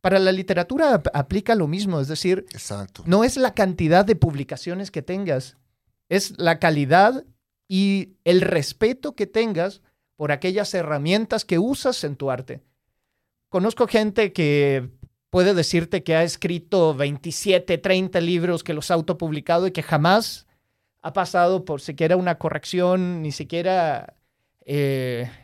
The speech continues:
Speaker 1: le ha dedicado el amor que le corresponde a eso que se supone te inspira, te marca, pero aún así se promociona como escritor, como escritora.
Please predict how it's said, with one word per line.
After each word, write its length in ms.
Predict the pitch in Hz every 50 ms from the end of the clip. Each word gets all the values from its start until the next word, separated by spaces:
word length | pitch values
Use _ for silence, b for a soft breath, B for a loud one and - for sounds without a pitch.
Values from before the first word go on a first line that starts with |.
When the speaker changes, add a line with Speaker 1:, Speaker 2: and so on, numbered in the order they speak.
| B B _
Speaker 1:
le 160 | - 151 170
ha 80 | 180 185
dedicado 560 | 202 208 175 190 143 - 185 190 202 214 196
el 120 | 175 170
amor 500 | 165 156 147 151 170 202 208 202 185 185
que 120 | 190 185 156
le 140 | 151 143
corresponde 760 | 135 165 156 151 151 139 - - 180 175 175 185 190 208 196
a 140 | 165 165 165
eso 340 | 180 185 185 - 202 180 185
que 100 | - 151
se 140 | - - 143
supone 440 | - 151 135 - 156 165 175 185
te 120 | 180 - 160
inspira, 680 | 151 143 131 - - - 180 170 170 160 175 175 170 165
te 160 | - - 139
marca, 500 | 139 151 156 160 156 151 - 190 185 196 - _ _ _ _ _ _ _ _ _ _ _ _ _ _ _ _
pero 180 | _ 202 185 185
aún 220 | 180 180 196 202
así 340 | 208 202 208 - 202 196 208
se 160 | 208 - 208
promociona 720 | - 156 147 135 127 127 - - 151 147 151 156 160 160 151 - - _
como 280 | - 127 117 117 113
escritor, 640 | 113 - - - 127 120 - - 147 151 170 170 151 -
como 220 | - 127 117 117
escritora. 580 | 117 - - 131 - 196 208 208 196 147 -